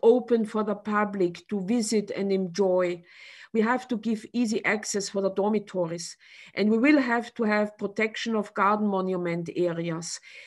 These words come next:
and of the sensible landscape zones. So for this, we are about now with colleagues in a teamwork to redefine integration of maybe sport and playground, maybe kindergartens and gastronomy.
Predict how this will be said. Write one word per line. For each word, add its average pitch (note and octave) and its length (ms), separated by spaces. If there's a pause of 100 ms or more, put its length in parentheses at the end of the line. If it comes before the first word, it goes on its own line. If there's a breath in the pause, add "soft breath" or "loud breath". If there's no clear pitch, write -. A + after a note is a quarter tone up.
(180 loud breath)
and G3+ 140
of G3+ 160
the G#3+ 80
sensible G#3+ 640
landscape F#3 520
zones. E3 480 (260 loud breath)
So A3 200
for A3 220
this, A3+ 480 (280 loud breath)
we C4 200
are A#3+ 140
about G#3+ 460
now A3 320
with A3 320
colleagues G#3 640
in A3 220
a A3+ 120
teamwork G3+ 920 (100)
to G#3 220 (500)
redefine G#3 960
integration G3+ 1000 (500 loud breath)
of G#3 260
maybe A3 480
sport A3 540
and G#3 140
playground, G3 800
maybe A#3 480 (540)
kindergartens G3+ 880
and F3+ 200
gastronomy. F3 840